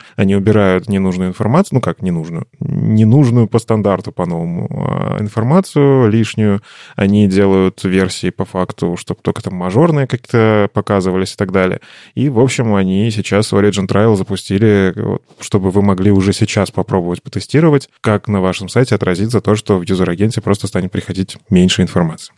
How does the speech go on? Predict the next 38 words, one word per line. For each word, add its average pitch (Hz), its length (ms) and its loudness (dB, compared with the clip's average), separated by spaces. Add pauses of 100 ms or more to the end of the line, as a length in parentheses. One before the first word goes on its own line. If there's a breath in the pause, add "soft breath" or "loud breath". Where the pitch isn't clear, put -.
Ну 127 80 0
и, - 20 2
кстати, 135 300 -2
что - 180 -4
интересно, 117 440 0
они 104 180 0
еще 95 320 -2
засунули 95 500 0
это - 180 -4
в 95 280 -8
and 110 220 2
more, 113 400 2 (180)
<laughs> 123 320 -2
то 123 60 -6
есть - 200 -6 (140 loud breath)
и, 156 260 2 (180)
а 135 140 0
также 98 520 0 (300 loud breath)
у - 60 -4
них 117 240 0
появилась 107 500 2
история 98 440 2
про 90 640 2
обработку 95 680 0
эксепшенов - 640 -4
в 92 100 -6
WebAssembly, 117 640 0 (300 soft breath)
которую, 110 400 2
я, 101 120 4
насколько 127 360 0
знаю, 104 840 2
люди, 101 240 2
которые 92 480 0
про 92 240 0
WebAssembly, 101 440 0
прям 104 200 2
ждали, 95 340 2
ждали, 117 440 2